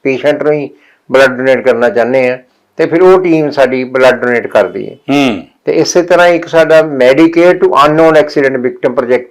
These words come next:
Speaker 1: ਸਾਡਾ ਬਣਿਆ।
Speaker 2: ਜੀ।
Speaker 1: ਇਹਨਾਂ ਸਰਗਰਮੀਆਂ 'ਚ ਹੀ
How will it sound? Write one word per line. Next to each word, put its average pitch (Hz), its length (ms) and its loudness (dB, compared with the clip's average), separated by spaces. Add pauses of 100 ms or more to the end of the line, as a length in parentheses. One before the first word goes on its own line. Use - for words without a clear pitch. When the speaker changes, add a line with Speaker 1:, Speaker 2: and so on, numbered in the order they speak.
(120)
Speaker 1:
ਸਾਡਾ 120 240 2
ਬਣਿਆ। 107 340 -2 (260)
Speaker 2:
ਜੀ। 127 220 0
Speaker 1:
ਇਹਨਾਂ 156 380 2 (280)
ਸਰਗਰਮੀਆਂ 123 680 0
'ਚ 131 100 -6
ਹੀ 143 180 -6